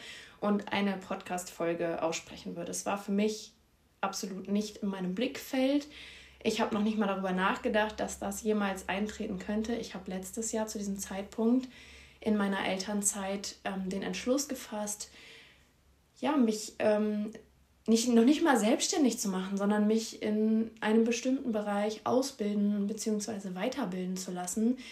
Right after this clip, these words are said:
nachdem ich lange, ja, hin und her überlegt habe und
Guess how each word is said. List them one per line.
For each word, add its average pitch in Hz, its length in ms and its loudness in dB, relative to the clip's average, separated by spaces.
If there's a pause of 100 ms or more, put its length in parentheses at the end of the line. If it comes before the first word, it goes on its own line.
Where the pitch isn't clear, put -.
(220)
nachdem 226 380 4
ich 226 160 4
lange, 254 720 4 (1300)
ja, 247 320 6
hin 214 200 4
und 233 180 2
her 233 160 0
überlegt 208 560 -2
habe 202 540 -2
und 190 380 -6